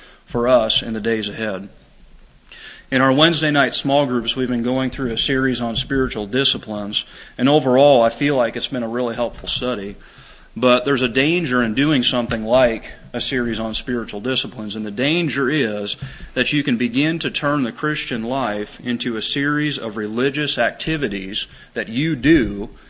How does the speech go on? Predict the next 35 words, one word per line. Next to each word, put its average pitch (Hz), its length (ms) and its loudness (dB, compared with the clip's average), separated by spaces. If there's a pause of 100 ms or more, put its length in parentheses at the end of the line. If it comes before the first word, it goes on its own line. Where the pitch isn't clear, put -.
(240)
in 123 80 0
order 127 300 0
to 127 120 -2
maintain 131 520 0
a 120 60 -2
relationship 113 720 -2
with 104 160 -12
God. 104 360 -6 (760)
And 120 120 2
the 117 60 2
result 139 500 2
is 117 100 -2
that 123 220 0
you 123 120 -4
end 139 240 -2
up 143 180 0
cutting 143 340 0
yourself 127 600 0
off 143 440 0
from 110 360 -6
the 110 100 -6
only 131 320 0
foundation 117 880 -2 (380)
that 117 160 2
can 110 160 -4
properly 131 520 4
motivate 113 800 0
and 127 200 -2
empower 113 760 0 (160)
spiritual 135 520 0
discipline 123 500 -2
in 127 80 0
the 131 80 -4
first 165 340 -4
place, 90 380 -10